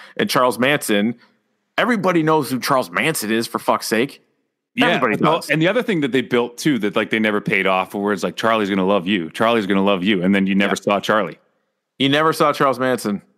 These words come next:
Speaker 1: He was
Speaker 2: You saw him
Speaker 1: really
Speaker 2: once.
Speaker 1: He was in it so little. I was shocked.
Speaker 2: And the whole time you saw how much he was in the movie in the trailer.
Speaker 1: But Charles Manson didn't go to the house the night
Speaker 2: No,
Speaker 1: that
Speaker 2: he
Speaker 1: Sharon
Speaker 2: didn't.
Speaker 1: Tate was
Speaker 2: I under-,
Speaker 1: killed.
Speaker 2: I understand, but
Speaker 1: Okay.
Speaker 2: like,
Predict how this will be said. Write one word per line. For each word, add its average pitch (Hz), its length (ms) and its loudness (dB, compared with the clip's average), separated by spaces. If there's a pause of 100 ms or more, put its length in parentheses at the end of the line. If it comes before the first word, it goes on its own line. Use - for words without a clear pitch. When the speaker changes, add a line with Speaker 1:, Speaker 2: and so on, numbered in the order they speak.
(260)
Speaker 1:
He 220 120 2
was 294 160 0
Speaker 2:
You 127 200 0
saw 165 120 2
him 180 60 2
Speaker 1:
really 160 120 0
Speaker 2:
once. 123 400 -2
Speaker 1:
He 160 180 0
was 262 140 2
in 202 160 2
it 185 140 0
so 170 320 2
little. 131 560 0
I 92 80 2
was 92 140 -4
shocked. - 580 -4 (100)
Speaker 2:
And 160 220 2
the 151 100 2
whole 175 220 2
time 180 400 -2 (100)
you 147 180 -6
saw 165 640 0
how 151 220 0
much 147 220 -2
he 165 80 -2
was 135 140 0
in 139 80 2
the 127 60 2
movie 139 300 2
in 127 60 2
the 123 60 2
trailer. - 380 -2 (220)
Speaker 1:
But 185 140 2
Charles 254 280 2
Manson 185 360 0
didn't 165 380 -2
go 147 200 2
to 139 60 2
the 117 100 0
house 127 320 0
the 117 100 0
night 113 140 2
Speaker 2:
No, 139 120 2
Speaker 1:
that 143 80 2
Speaker 2:
he 135 60 0
Speaker 1:
Sharon 160 200 0
Speaker 2:
didn't. - 20 -6
Speaker 1:
Tate 117 140 0
was 113 100 0
Speaker 2:
I 131 60 2
under-, 147 120 2
Speaker 1:
killed. - 180 -6
Speaker 2:
I 131 140 2
understand, 143 640 -2
but 139 120 0
Speaker 1:
Okay. 123 100 2
Speaker 2:
like, 113 160 -6